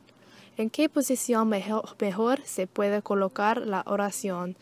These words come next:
Según Oquendo, sus vecinos no aprecian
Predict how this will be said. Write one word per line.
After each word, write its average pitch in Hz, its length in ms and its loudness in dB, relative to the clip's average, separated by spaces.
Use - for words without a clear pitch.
Según 247 460 2
Oquendo, 202 580 2
sus - 300 -6
vecinos 233 600 0
no 208 200 0
aprecian 220 800 -4